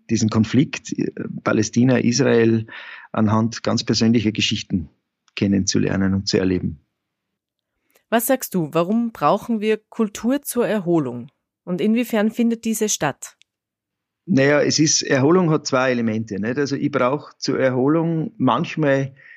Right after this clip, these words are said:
Speaker 1: dass nichts auf mich einströmt.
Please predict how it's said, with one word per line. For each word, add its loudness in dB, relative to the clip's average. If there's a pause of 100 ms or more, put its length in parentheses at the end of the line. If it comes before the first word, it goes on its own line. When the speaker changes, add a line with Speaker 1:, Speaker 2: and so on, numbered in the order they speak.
(240)
Speaker 1:
dass -4
nichts 2
auf 0
mich 2
einströmt. 0